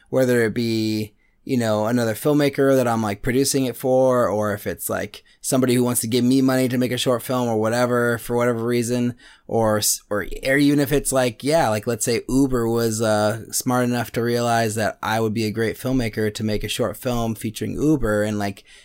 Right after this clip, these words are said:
have it be an Uber branded short film, I would love to do that as long as they foot the bill, you know? And I think these companies are doing that. I'm, I, I, I'm not really hip enough to it, but I was at, um, I was at Jawbone,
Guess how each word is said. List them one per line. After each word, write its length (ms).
have 160
it 60
be 160
an 120
Uber 160
branded 400
short 260
film, 460
I 140
would 100
love 200
to 60
do 140
that 420
as 160
long 200
as 80
they 100
foot 240
the 80
bill, 460
you 120
know? 280
And 120
I 60
think 300
these 180
companies 340
are 220
doing 300
that. 240
I'm, 260
I, 260
I, 220
I'm 180
not 220
really 460
hip 240
enough 300
to 160
it, 180
but 120
I 100
was 140
at, 220
um, 540
I 120
was 120
at 120
Jawbone, 760